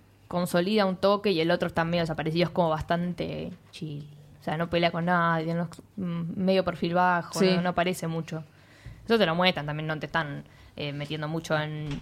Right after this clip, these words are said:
Speaker 1: en la historia de cada personaje, pero bueno, te muestra mucho la soledad que pasó Freddy también cuando todos siguieron con su vida y él no.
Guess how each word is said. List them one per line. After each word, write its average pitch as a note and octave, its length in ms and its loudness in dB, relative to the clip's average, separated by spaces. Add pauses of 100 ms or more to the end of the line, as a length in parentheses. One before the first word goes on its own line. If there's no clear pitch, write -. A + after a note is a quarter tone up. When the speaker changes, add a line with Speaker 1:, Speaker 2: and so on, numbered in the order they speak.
Speaker 1:
en D#3+ 160 -6
la D#3 80 -4
historia F3+ 400 4
de F3 80 4
cada F3+ 180 6
personaje, G3 800 2
pero D#3 180 -6
bueno, E3+ 400 0
te - 80 -2
muestra F3+ 220 0
mucho G3 200 0
la F3 120 4
soledad F3 480 4
que D#3+ 100 -2
pasó E3+ 300 0
Freddy F3 320 2
también F3 340 0
cuando E3+ 300 -2
todos F#3+ 240 4
siguieron F3+ 360 2
con F3+ 160 2
su F3 120 2
vida G#3 260 6
y F3 80 2
él E3+ 140 2
no. F#3 320 2